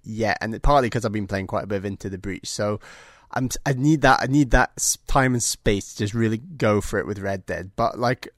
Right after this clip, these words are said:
one funny thing that happened to me, uh, was, it's like a mission where I think it's just teaching you how to basically catch someone and hog tie them and then put them on your horse.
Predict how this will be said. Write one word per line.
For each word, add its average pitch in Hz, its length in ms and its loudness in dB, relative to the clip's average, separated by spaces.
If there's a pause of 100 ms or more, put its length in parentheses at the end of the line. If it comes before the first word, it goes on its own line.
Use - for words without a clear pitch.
one 165 280 4
funny 131 260 4
thing 104 440 -2
that 107 100 -2
happened 104 380 -2
to 101 100 -6
me, 95 240 -4 (560)
uh, 110 440 2
was, 113 840 0 (300)
it's 143 200 -2
like 170 180 4
a 214 60 6
mission 180 380 2
where 180 100 4
I 143 60 4
think 170 200 -2
it's 165 120 -2
just - 200 -6
teaching 143 360 -4
you 135 120 2
how 113 300 2
to - 180 -8
basically 107 360 -2
catch - 360 0
someone 101 380 -4
and 98 120 -8
hog 101 280 -4
tie 92 260 -4
them 92 260 -8
and 85 100 -12
then 95 200 -8
put - 160 0
them 98 140 -6
on 95 100 -8
your 92 100 -8
horse. - 400 -10